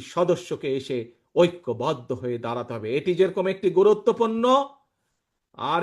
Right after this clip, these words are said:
একটি গুরুত্বপূর্ণ বিষয়, অত্যন্ত গুরুত্বপূর্ণ বিষয়, যেই কথাটা আমি বার, বার, বার, বার বলে এসেছি। প্রিয় সহকর্মীবৃন্দ,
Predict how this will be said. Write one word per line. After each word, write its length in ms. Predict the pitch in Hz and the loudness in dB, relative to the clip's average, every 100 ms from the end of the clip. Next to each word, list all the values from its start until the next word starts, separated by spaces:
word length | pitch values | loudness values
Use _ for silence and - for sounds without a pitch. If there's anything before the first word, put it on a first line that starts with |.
| 202 | 2
একটি 260 | 208 - 202 185 | 0 -2 -2 4
গুরুত্বপূর্ণ 640 | 190 202 202 202 196 185 185 170 | 6 4 2 -2 -2 -4 -2 -2
বিষয়, 500 | 170 175 156 113 107 - _ _ _ _ _ _ _ _ _ - 233 | -2 -2 -2 -4 -10 -20 _ _ _ _ _ _ _ _ _ 6 6
অত্যন্ত 600 | 247 - 247 240 233 226 196 | 6 2 6 6 6 4 6
গুরুত্বপূর্ণ 640 | 196 202 196 190 190 180 180 175 | 8 6 4 -4 -4 -4 -2 0
বিষয়, 380 | 170 175 156 131 110 - _ _ _ 110 | 0 2 2 0 -4 -12 _ _ _ 2
যেই 240 | 185 196 196 202 | 8 8 6 -2
কথাটা 320 | 180 190 185 | -2 -2 -2
আমি 140 | 180 170 131 104 135 | -2 -4 -6 -6 -2
বার, 580 | 180 175 170 156 156 139 131 | 2 2 2 -2 -4 -6 -4
বার, 520 | 156 160 156 147 143 135 120 | -2 -2 -2 -2 -4 -6 -4
বার, 440 | 147 147 143 135 131 117 | -2 -2 -2 -4 -6 -6
বার 340 | 131 143 135 127 120 123 | -4 -2 -2 -4 -6 -4
বলে 160 | 127 117 | -4 -6
এসেছি। 320 | - 110 - - _ _ _ _ _ _ _ _ _ _ | -10 -16 -18 -20 _ _ _ _ _ _ _ _ _ _
প্রিয় 180 | 185 214 220 220 | 6 8 6 6
সহকর্মীবৃন্দ, 760 | 220 214 233 214 220 214 190 | 4 4 2 2 2 2 0